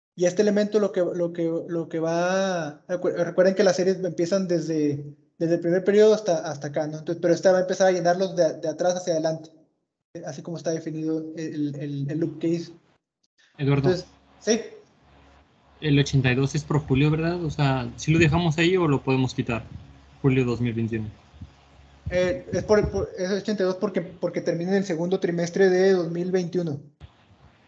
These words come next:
Speaker 1: Y, y este que empieza aquí en ochenta y uno, cero ochenta y uno es porque empe-, porque empieza en cero. O sea, son ochenta y dos ele-, ochenta y dos observaciones las que van a tener.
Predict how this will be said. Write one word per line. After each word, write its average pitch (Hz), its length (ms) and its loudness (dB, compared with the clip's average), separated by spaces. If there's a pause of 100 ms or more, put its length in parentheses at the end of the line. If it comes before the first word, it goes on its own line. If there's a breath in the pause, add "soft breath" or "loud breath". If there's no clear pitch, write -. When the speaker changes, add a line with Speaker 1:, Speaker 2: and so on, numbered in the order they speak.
(920)
Speaker 1:
Y, 180 120 0
y 185 180 2
este 190 180 2
que 214 80 2
empieza 202 220 2
aquí 202 100 0
en 208 80 2
ochenta 208 300 0
y 180 80 0
uno, 208 160 -2
cero 202 180 0
ochenta 202 260 -2
y 180 60 0
uno 202 140 0
es 202 80 -4
porque 190 340 -4
empe-, 165 300 -6
porque 175 180 -6
empieza 175 260 -4
en 185 60 -2
cero. 175 200 0
O - 20 -10
sea, 175 140 -4
son 190 140 -2
ochenta 202 300 0
y 175 40 0
dos 185 180 0
ele-, 185 380 -4
ochenta 180 260 -8
y - 20 0
dos 196 180 0
observaciones 196 720 0
las 196 140 0
que 175 100 -4
van 180 80 0
a 202 100 0
tener. 202 480 -4